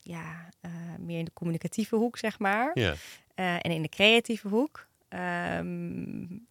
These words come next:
Speaker 1: maar niemand, ja, ik heb het er nooit echt met iemand uitgebreid over me ha-, gehad in mijn herinnering. Ik weet nog dat ik naar de Universiteit van Leiden, naar de uva ben geweest en waarschijnlijk naar de U U.
Speaker 2: Mhm.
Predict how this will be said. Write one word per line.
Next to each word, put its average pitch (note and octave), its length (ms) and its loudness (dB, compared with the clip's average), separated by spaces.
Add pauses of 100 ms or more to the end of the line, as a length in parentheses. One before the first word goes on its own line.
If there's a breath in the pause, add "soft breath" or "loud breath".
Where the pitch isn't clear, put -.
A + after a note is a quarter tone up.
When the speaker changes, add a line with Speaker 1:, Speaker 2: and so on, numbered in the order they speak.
(180)
Speaker 1:
maar F#3+ 200 2
niemand, F#3+ 480 0
ja, F#3+ 280 4
ik - 120 -6
heb G#3+ 140 2
het - 100 -4
er G3+ 100 4
nooit A#3 220 6
echt - 160 -2
met G3 160 0
iemand F#3+ 360 0
uitgebreid G3 440 8
over F3 180 -4
me F3+ 80 0
ha-, G3+ 220 0
gehad A3 320 2
in G3 80 -2
mijn E3+ 140 2
herinnering. D#3+ 440 0
Ik E3 80 -10
weet E3+ 160 4
nog F3 80 2
dat F3 100 2
ik F3 60 -2
naar F3+ 100 4
de E3+ 80 -4
Universiteit F3 460 0
van E3+ 160 2
Leiden, F#3 340 10
naar E3+ 120 4
de - 100 -2
uva G3+ 200 4
ben E3+ 160 2
geweest D#3+ 340 2
en - 60 -4
waarschijnlijk F3 380 0
naar E3 100 2
de - 100 -6
U F3 120 0
U. C#4+ 240 2 (240 loud breath)
Speaker 2:
Mhm. A2+ 260 4